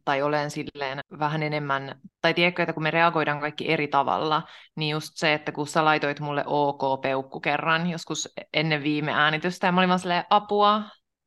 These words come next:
tää ämmä on ihan raivona. <laughs> Ja sitten, sitten sä joudut selittämään, että häh, siis toi oli mulle ihan normaali viesti. Ja mä sanoin, hei, mä laitan tolleen, kun mä oon niinku aivan raivona jollekin Henrille, että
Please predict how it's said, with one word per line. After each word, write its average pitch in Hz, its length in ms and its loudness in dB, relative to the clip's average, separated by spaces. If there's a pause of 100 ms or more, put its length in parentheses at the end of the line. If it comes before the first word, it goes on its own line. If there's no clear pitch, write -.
tää 160 320 6
ämmä 202 260 4
on 202 140 2
ihan 170 300 2
raivona. 151 640 0 (320)
<laughs> 523 320 4 (220)
Ja - 60 -2
sitten, 381 340 6 (360)
sitten 453 360 2
sä 359 120 4
joudut 302 300 8
selittämään, 262 520 2
että 214 200 -2
häh, 240 260 2
siis 208 180 -8
toi 202 200 -4
oli 202 120 2
mulle 202 180 2
ihan 208 280 2
normaali 190 380 4
viesti. 180 320 -2
Ja 156 40 -8
mä 180 120 -4
sanoin, 190 260 -2 (400)
hei, 180 100 6
mä 233 100 8
laitan 277 240 8
tolleen, 196 320 4
kun 175 100 0
mä 160 80 4
oon 160 80 4
niinku 165 400 -4
aivan 233 440 6
raivona 165 520 2
jollekin 160 440 -4
Henrille, 175 540 2
että - 300 -2